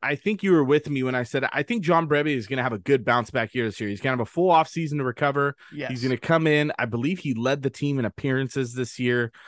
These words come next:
Speaker 1: um, with, uh, where is it? I had the number in front of me, and of course now I can't find it. Uh,
Speaker 2: Click out.
Speaker 1: seventy-six,
Speaker 2: <laughs>
Speaker 1: seventy-six games.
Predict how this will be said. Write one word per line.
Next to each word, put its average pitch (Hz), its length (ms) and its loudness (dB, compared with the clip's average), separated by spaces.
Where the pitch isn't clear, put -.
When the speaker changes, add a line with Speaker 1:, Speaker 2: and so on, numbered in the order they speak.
Speaker 1:
um, 113 640 2
with, 117 480 -2
uh, 101 260 -6
where 98 380 -2
is 92 180 -6
it? 95 220 -4
I 110 60 -2
had 120 160 4
the 113 60 2
number 104 280 6
in 98 60 4
front 104 220 2
of - 20 0
me, 101 100 2
and 95 160 0
of - 100 -20
course - 380 -4
now 101 200 0
I 95 60 -4
can't 101 220 -6
find 127 260 2
it. 127 180 2
Uh, 123 160 6
Speaker 2:
Click 120 100 2
out. - 40 4
Speaker 1:
seventy-six, 196 680 6
Speaker 2:
<laughs> - 120 -8
Speaker 1:
seventy-six 262 580 0
games. 143 420 0